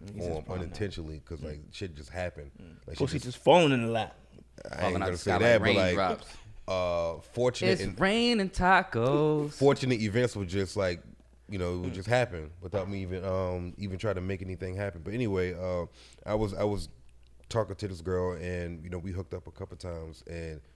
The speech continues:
Speaker 2: she told me that, she told me what she, what she does, and when she told me that,
Speaker 1: Ooh.
Speaker 2: ooh.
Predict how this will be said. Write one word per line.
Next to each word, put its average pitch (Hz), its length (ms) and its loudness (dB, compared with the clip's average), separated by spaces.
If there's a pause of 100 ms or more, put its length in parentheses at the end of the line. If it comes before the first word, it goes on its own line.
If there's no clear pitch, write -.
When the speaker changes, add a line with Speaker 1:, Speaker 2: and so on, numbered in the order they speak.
(140)
Speaker 2:
she - 140 -14
told 90 240 -4
me 87 60 -8
that, 82 340 -6
she 104 100 -12
told 98 160 -6
me 90 60 -6
what 87 160 -8
she, 85 300 -10 (200)
what 90 140 -14
she - 80 -16
does, 87 540 0 (760)
and 87 100 -6
when 85 40 -6
she 82 120 -14
told 139 240 2
me 123 60 2
that, 92 320 2
Speaker 1:
Ooh. 214 560 -8 (600)
Speaker 2:
ooh. 87 220 -8